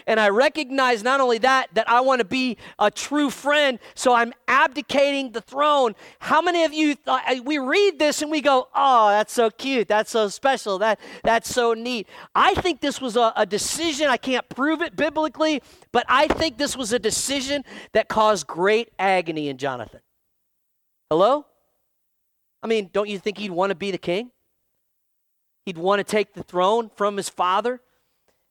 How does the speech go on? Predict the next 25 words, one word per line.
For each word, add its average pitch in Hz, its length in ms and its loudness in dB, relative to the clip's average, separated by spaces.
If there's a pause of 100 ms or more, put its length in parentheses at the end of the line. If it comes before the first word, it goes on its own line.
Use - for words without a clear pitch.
(220)
And 190 100 -6
so 214 320 0 (680)
I'm 214 120 -6
sure 339 400 0
this 339 220 0
wasn't 240 320 2
an 196 140 -4
easy 226 340 -4
thing. 175 240 -2
I'm 262 120 2
sure 349 340 2
that 294 180 2 (260)
Jonathan 285 500 2
didn't 262 240 -4
just 294 180 -2 (340)
wake 254 360 0
up 294 280 4
and 240 100 0
go, 226 320 4 (200)
"Ah, 392 320 0 (680)
who 330 120 2
wants 277 300 4
king? 202 520 0 (800)
Forget 254 340 2
it. 262 200 2